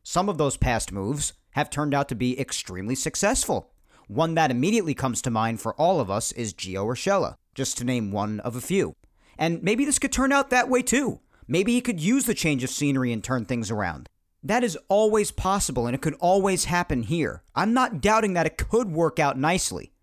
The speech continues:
I'm just saying I didn't really understand it from their standpoint when it happened, as far as needs are concerned,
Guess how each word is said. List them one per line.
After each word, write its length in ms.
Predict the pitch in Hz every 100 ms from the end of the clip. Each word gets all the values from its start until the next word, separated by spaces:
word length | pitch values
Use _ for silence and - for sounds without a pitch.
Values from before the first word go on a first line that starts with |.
| _ _
I'm 140 | 170
just 220 | 202 226 -
saying 260 | 214 214 -
I 100 | 156
didn't 240 | 208 214
really 260 | 180 190 175
understand 680 | 175 151 143 - 160 196 123
it 100 | -
from 220 | 135 131
their 160 | 156
standpoint 720 | 151 - 156 196 - 113 110
when 120 | 127 127
it 80 |
happened, 460 | 120 180 180 65 - _
as 140 | 165 -
far 300 | 170 151 151
as 100 | 123
needs 400 | 139 175 185 135
are 60 |
concerned, 560 | - 104 - 92 62